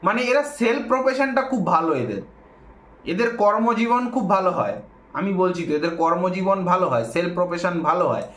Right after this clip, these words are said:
এদের খারাপ জীবনটা কি বলুন তো, বিবাহিত জীবন, বাড়িতে কোনো সম্মান পায় না, এদের সম্মানের অভাব হয়। এদের সারাটা জীবন সম্মানের অভাব। দুনিয়ার লোক সম্মান করছে, বাড়ির লোকেরা,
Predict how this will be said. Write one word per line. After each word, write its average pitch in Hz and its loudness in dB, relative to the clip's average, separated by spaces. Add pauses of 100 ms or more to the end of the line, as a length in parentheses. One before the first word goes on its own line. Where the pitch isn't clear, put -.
(160)
এদের 175 -4
খারাপ 185 0
জীবনটা 202 -4
কি 202 -6
বলুন 202 -6
তো, 220 -4
বিবাহিত 170 -2
জীবন, 170 -4
বাড়িতে 165 -2
কোনো 196 -4 (540)
সম্মান 147 -2
পায় 113 -4
না, 104 -10 (480)
এদের 185 -2
সম্মানের 175 0
অভাব 123 2
হয়। - -10 (1700)
এদের 190 -2
সারাটা 170 2
জীবন 185 -2
সম্মানের 165 0
অভাব। 147 4
দুনিয়ার 185 0
লোক 196 0
সম্মান 185 0
করছে, 196 -2
বাড়ির 151 0
লোকেরা, 170 -2